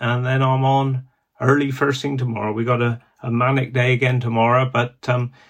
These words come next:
I'm hoping I will be doing an interview for next week. So fingers crossed anyway, but I hope you have a good week,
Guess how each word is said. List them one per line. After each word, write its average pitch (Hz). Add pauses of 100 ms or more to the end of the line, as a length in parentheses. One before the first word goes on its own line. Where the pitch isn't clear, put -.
(140)
I'm 127
hoping 165
I 147
will 156
be 160
doing 156
an 139
interview 107
for 117
next 120
week. 104
So 123
fingers 156
crossed 113
anyway, 113 (440)
but 127
I 127
hope 151
you 147
have 143
a 135
good 131
week, 123